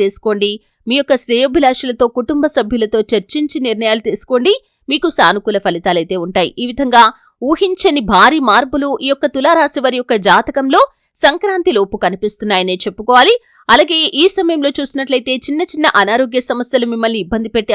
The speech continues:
అవకాశాలు కూడా కనిపిస్తున్నాయి కాబట్టి ఆరోగ్య విషయంలో అప్రమత్తత అనేది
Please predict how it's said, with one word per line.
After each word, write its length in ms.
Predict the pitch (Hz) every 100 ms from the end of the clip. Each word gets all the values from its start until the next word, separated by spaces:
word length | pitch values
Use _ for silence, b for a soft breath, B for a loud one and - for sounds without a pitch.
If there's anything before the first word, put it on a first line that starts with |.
| 175
అవకాశాలు 460 | 175 208 - 202 190
కూడా 120 | 190 190
కనిపిస్తున్నాయి 540 | 190 208 240 240 240 240
కాబట్టి 300 | 226 240 392 571 _ _ -
ఆరోగ్య 380 | 190 247 339 349 277
విషయంలో 360 | - 247 240 220
అప్రమత్తత 580 | - 254 311 277 - 254 240
అనేది 240 | 233 220